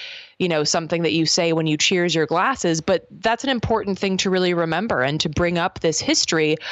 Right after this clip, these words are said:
that not only was Pride started because of police violence, but it was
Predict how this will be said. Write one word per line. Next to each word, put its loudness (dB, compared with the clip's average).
that 2
not 2
only 2
was 0
Pride -2
started 0
because 0
of -4
police 0
violence, -2
but 2
it 0
was 0